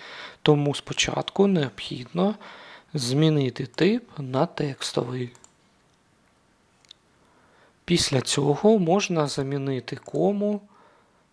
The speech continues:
на пусте значення. Вводжу кому, натискаю на ок. І тепер змінюємо тип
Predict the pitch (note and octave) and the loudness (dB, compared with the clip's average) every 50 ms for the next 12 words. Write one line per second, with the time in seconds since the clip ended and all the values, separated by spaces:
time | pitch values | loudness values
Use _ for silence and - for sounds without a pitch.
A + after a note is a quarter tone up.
0 | _ - C#3 B2+ B2+ B2+ B2+ C3 D3 D#3+ F3 F3 F3 - - C#3+ - - - - | _ -8 -6 -4 -2 0 2 2 2 2 2 0 -4 -6 -8 -8 -8 -6 0 0
1 | C#3 C#3 - C#3+ D3+ C3+ A2 G#2+ A2 - - - B2+ A#2+ A#2 A#2 A2+ - - - | 0 0 0 -4 -8 -8 -8 -10 -6 -6 -6 -6 -6 -8 -10 -10 -10 -12 -16 -20
2 | _ _ _ _ _ _ _ _ _ _ - - - - - - _ _ - D3 | _ _ _ _ _ _ _ _ _ _ -20 -20 -20 -20 -20 -20 _ _ -10 -10
3 | C3 B2 B2+ C3 C3 B2+ A#2 - C3 A2 - - - C#3+ D3+ F3 F#3+ G3 G#3 A3 | -8 -6 -4 -2 -2 -2 -2 -4 -8 -8 -8 -6 -2 2 4 4 4 6 4 2
4 | A3+ A3+ - - D#3 C#3 C3 - - - - - - - B2+ B2 A#2+ A#2+ A#2+ A#2+ | 2 0 -4 -8 -6 -6 -6 -6 -4 -6 -6 -4 -2 -2 0 0 -2 -2 -2 0
5 | A#2+ A#2+ A#2 A#2+ C#3 E3+ G#3+ A3+ - - - - _ _ _ _ _ _ _ _ | 0 2 2 4 4 4 2 0 -4 -16 -20 -20 _ _ _ _ _ _ _ _
6 | _ _ _ _ _ _ _ _ _ _ _ _ _ _ _ _ _ _ _ - | _ _ _ _ _ _ _ _ _ _ _ _ _ _ _ _ _ _ _ -20
7 | - _ _ _ _ _ _ _ - A3+ A#3 A3+ - E3+ - - E3+ F3 E3+ D#3+ | -20 _ _ _ _ _ _ _ 0 0 0 4 2 2 4 6 6 6 6 4
8 | C#3 - D#3 D3 D3 D3 C#3 C3+ C3 C3 C3 C3 C#3 D3+ E3 E3+ - - A#3 B3+ | 2 -2 -6 -6 -6 -6 -6 -6 -6 -6 -6 -6 -6 -6 -8 -6 -2 -2 -2 -2
9 | B3+ - | -2 -6